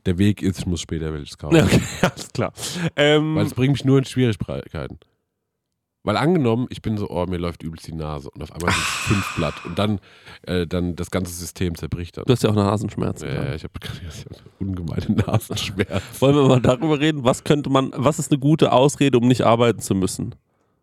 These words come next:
Speaker 1: Nasenschmerzen.
Speaker 2: Nasenschmerzen?
Speaker 1: Ja.
Speaker 2: Ja, und wie würdest du anrufen? Weil das Ding ist ja, man muss immer anrufen
Speaker 1: Ja.
Speaker 2: oder eine Sprachnotiz schicken.
Speaker 1: Ja. „Hallo?“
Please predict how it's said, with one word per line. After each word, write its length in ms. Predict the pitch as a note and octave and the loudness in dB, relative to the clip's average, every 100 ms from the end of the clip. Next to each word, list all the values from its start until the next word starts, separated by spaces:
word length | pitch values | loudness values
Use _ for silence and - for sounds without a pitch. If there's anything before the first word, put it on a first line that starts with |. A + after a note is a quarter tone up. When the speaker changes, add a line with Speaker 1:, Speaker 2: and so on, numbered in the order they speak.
| _ _ _ _ _ _ _ _ - | _ _ _ _ _ _ _ _ -6
Speaker 1:
Nasenschmerzen. 800 | E2 D#2+ D#2+ - - - - - _ _ _ _ _ | -4 -4 -8 -12 -14 -14 -16 -20 _ _ _ _ _
Speaker 2:
Nasenschmerzen? 840 | A#2+ B2 D#3+ D#3+ D#3 D#3+ - G3+ - _ | 4 4 4 2 2 2 0 -4 -6 _
Speaker 1:
Ja. 100 | E2 - _ _ - | -14 -14 _ _ 2
Speaker 2:
Ja, 180 | A#2+ B2+ | 4 4
und 220 | C3+ A2 | 2 4
wie 120 | C3+ C#3 | 2 4
würdest 220 | D3+ - | 2 2
du 60 | |
anrufen? 520 | A#2+ B2+ D3+ E3+ E3 C#3+ | 2 4 6 6 4 2
Weil 200 | C3 A#2+ | 2 4
das 160 | D#3 | 4
Ding 120 | E3+ | 4
ist 120 | F#3 E3 | 4 4
ja, 40 | |
man 120 | C3+ B2 | 4 6
muss 220 | D#3+ - | 4 2
immer 300 | C#3 A#2+ B2+ | 2 2 4
anrufen 640 | C3+ B2 G2+ F2+ - A2 | 2 2 0 -2 -6 -6
Speaker 1:
Ja. 80 | - | 2
Speaker 2:
oder 120 | C3 | 4
eine 120 | B2 B2 | 4 0
Sprachnotiz 760 | - A2+ C3 C#3 - G#2 - | 0 2 4 2 0 -2 -4
schicken. 360 | - - A#2+ C3+ | -6 -4 -4 -2
Speaker 1:
Ja. 840 | E2+ D#2+ - _ _ _ _ - A#2 | -4 -4 -12 _ _ _ _ -2 2
„Hallo?“ 600 | C#3 E3+ E3+ F#3 A3 | 4 4 4 4 2